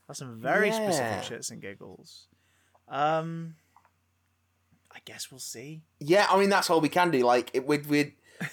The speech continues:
Speaker 1: <laughs>
Speaker 2: we're two episodes into, I think it's a nine episode run.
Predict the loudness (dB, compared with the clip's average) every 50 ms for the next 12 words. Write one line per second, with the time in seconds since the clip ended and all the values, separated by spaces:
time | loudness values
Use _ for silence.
0 | -14 -12 -8 -8 -8 -6 -6 -8 -8 _ _ 0 0 0 2 4 4 4 4 4
1 | 4 2 4 4 4 4 4 4 2 2 2 0 -2 -4 -4 -6 -4 -2 0 0
2 | 0 0 -2 -2 -2 -2 -2 -4 -4 -6 -8 -6 -6 -6 -6 -4 -2 -2 -2 0
3 | 0 -2 -4 -4 -4 -4 -2 -2 -2 -2 -2 -4 -4 -4